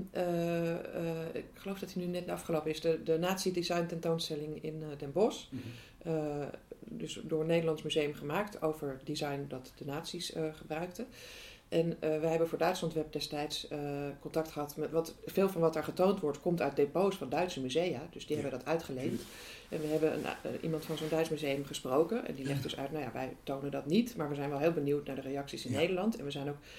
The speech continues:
Speaker 1: heel benieuwd hoe dat, eh, ontvangen wordt. Ook met het idee of je dat
Speaker 2: Ja.
Speaker 1: in Duitsland zou kunnen
Speaker 2: Ja.
Speaker 1: doen. Dat, dat met die, eh,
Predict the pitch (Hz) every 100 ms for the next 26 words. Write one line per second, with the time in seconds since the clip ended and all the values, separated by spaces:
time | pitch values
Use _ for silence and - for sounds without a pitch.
0 | - - - 156 156 151 151 151 - 151
1 | 147 143 - - - - - - 156 143
2 | 139 156 151 147 196 175 214 - 160 165
3 | 151 - 151 143 147 143 151 147 147 -
4 | - 170 185 165 143 143 139 160 143 135
5 | 143 139 - - - - - - - -
6 | - - 185 185 165 185 190 185 - -
7 | -